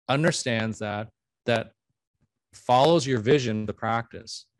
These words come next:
and is behind you one hundred percent. That's hugely important. You, the best offices for it, besides the personnel, yes, a startup would be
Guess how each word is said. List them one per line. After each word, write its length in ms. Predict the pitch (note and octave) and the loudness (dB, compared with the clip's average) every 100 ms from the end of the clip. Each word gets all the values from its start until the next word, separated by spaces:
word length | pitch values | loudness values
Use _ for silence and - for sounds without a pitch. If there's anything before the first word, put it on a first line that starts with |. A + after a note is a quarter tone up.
| _ _ - | _ _ -4
and 120 | A2 | -2
is 120 | A2 | 0
behind 380 | G#2+ G2+ G#2+ G2+ | -2 -2 0 -2
you 80 | G2+ | -4
one 160 | F#2+ | -6
hundred 260 | F#2 F#2 F2+ | -8 -8 -8
percent. 480 | F2+ - F2+ F2 - _ _ _ _ _ | -8 -8 -8 -12 -20 _ _ _ _ _
That's 180 | - G#2+ | -4 -2
hugely 420 | - B2 A2 A2 | 2 2 2 0
important. 580 | G2 F#2+ F#2+ E2+ - - _ _ _ _ _ _ _ _ - | 0 -4 -6 -6 -10 -16 _ _ _ _ _ _ _ _ -2
You, 580 | A#2 B2 B2 B2 A#2+ - _ _ _ _ _ _ | 4 6 6 6 2 -6 _ _ _ _ _ _
the 140 | B2 A#2+ | -4 -4
best 400 | G#2 C#3 C#3 - | 2 2 2 0
offices 500 | B2+ F3+ - - G#2+ | 4 4 2 -4 -4
for 400 | - A#2 G#2+ G2 | -4 -2 0 -2
it, 80 | G2 _ _ _ - | -4 _ _ _ -8
besides 380 | A#2+ A#2+ A2+ G#2+ | -4 -2 -2 -4
the 60 | |
personnel, 800 | - B2 - G#2+ A#2 A2+ G2+ - _ _ | -6 -6 -4 -6 -4 -4 -6 -10 _ _
yes, 240 | C3 A2+ - | -2 -2 -4
a 80 | |
startup 540 | A2+ - B2+ C#3 D3 - | -8 -2 0 2 2 0
would 240 | A#2 A#2 A2 | -6 -6 -4
be 360 | A2+ A2+ A2+ | -4 -4 -6